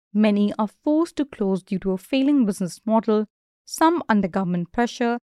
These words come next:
and some are acquired by moguls who intend to masquerade propaganda as journalism.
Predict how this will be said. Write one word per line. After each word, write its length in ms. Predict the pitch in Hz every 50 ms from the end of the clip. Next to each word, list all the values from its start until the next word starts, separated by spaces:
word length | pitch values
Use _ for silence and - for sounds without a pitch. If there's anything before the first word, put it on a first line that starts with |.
| _ _ _ _ _ -
and 180 | 302 320 302
some 360 | - - 240 202 190 190 175 - -
are 160 | 214 240 247
acquired 500 | 233 - - 214 190 190 190 190 175 165
by 120 | - 185
moguls 480 | 185 196 220 247 240 - 262 262 240 -
who 120 | - 214 -
intend 480 | 208 220 226 226 - 294 294 302 294 -
to 60 | 262
masquerade 540 | 233 208 185 196 - - - 202 185 170 _
propaganda 720 | - 185 170 - 185 165 - 190 190 190 202 214 220 - -
as 120 | 240 220
journalism. 720 | - - 190 175 165 165 160 165 160 - - 165 160 165